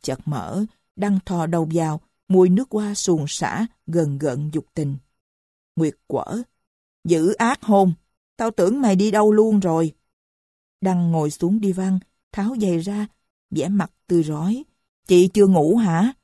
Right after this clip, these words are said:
Tao có ý đợi mày về." "Hơi nào mà đợi,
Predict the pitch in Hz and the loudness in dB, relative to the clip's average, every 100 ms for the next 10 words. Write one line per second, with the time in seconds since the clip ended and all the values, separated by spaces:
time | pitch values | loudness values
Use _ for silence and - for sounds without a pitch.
0 | _ _ _ _ - 170 170 202 196 220 | _ _ _ _ -6 0 2 2 2 2
1 | 190 147 160 156 151 156 151 147 _ _ | 2 2 2 0 -2 -2 -2 -6 _ _
2 | _ _ - 220 247 233 180 175 165 156 | _ _ -4 0 4 4 4 2 0 0
3 | 160 196 214 | 0 0 -2